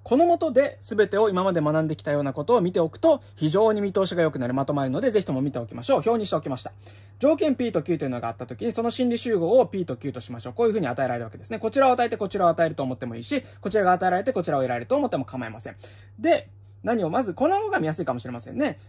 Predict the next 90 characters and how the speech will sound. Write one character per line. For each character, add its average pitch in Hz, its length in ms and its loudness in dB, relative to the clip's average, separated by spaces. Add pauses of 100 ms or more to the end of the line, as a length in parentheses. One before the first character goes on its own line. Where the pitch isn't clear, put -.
(240)
P 381 200 4
と 165 140 0
Q 233 160 -2
を 185 80 4
両 214 200 4
方 233 120 0
満 226 140 -4
た 247 100 0
す 226 140 -10
よ 156 140 -2
う - 20 -4
な 220 240 -2
真 214 240 -4
理 214 100 -4
集 214 160 -2
合 165 80 0
を 143 60 -2
考 156 200 -4
え 147 80 -2
て 143 100 -6
み 131 100 -2
る 151 80 -8
と、 247 80 0
そ 226 120 0
れ 240 60 4
は 156 80 4
こ 185 140 -2
れ 190 60 -2
と 180 120 -4
こ 165 140 -2
れ 170 80 -2
の 233 100 -2
共 160 180 0
通 151 160 -8
部 139 120 -2
分 120 180 -8
と - 60 -6
い - 20 -2
う 240 40 -6
こ 320 80 -4
と 285 60 0
に 175 60 2
な 120 100 -4
る 113 80 -8
わ 107 60 -14
け - 80 -20
で - 80 -18
す - 80 -12
ね。 240 160 0
こ 165 80 -2
れ 165 60 2
両 240 160 4
方 247 140 4
と 240 60 -2
も 214 100 -2
満 196 100 -6
た 202 100 -2
す 185 60 -6
と 170 80 -6
い - 0 -
う - 20 -6
こ - 80 -6
と 247 60 -2
で 254 60 -2
す - 40 -12
か - 80 0
ら、 147 60 -2
両、 160 180 -2
共 151 220 -4
通 139 100 -12
部 135 60 -8
分 226 80 -2
に 226 60 -2
対 123 120 -4
応 - 40 -10
す - 100 -16
る 117 60 -12
わ 117 40 -14
け - 60 -14
で - 80 -12
す。 - 80 -20 (260)
ま 247 140 2
た 359 80 8
は 302 80 2
も 143 80 -10
そ 131 120 -6
う 120 40 -8
で 117 80 -14
す - 80 -14
ね。 220 180 -8